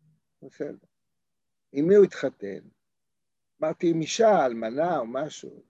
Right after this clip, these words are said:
אומר, "התחתן עם רוחמה ובר." היא הייתה באמריקה, היו לה שתי בנות. אחיה, שהיה בפרינסטון, היה פרופסור לפיזיקה, עזר לה לברוח מאמריקה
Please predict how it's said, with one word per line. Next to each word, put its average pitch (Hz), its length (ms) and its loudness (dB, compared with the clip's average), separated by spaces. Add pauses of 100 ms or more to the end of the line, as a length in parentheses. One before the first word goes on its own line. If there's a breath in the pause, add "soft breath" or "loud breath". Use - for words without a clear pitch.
(960)
אומר, 196 220 2
"התחתן 175 500 -2
עם 170 140 -2
רוחמה 139 580 -4
ובר." 113 460 -12 (2500)
היא 180 140 2
הייתה 156 340 4
באמריקה, 131 1080 -2
היו 135 220 0
לה 139 120 -2
שתי 135 220 -4
בנות. 113 680 -10 (840)
אחיה, 156 520 4
שהיה 147 260 2
בפרינסטון, 147 760 -6
היה 135 120 -6
פרופסור 135 560 -4
לפיזיקה, 127 1000 -6
עזר 131 280 -4
לה 135 140 -2
לברוח 120 520 -4
מאמריקה 113 720 -10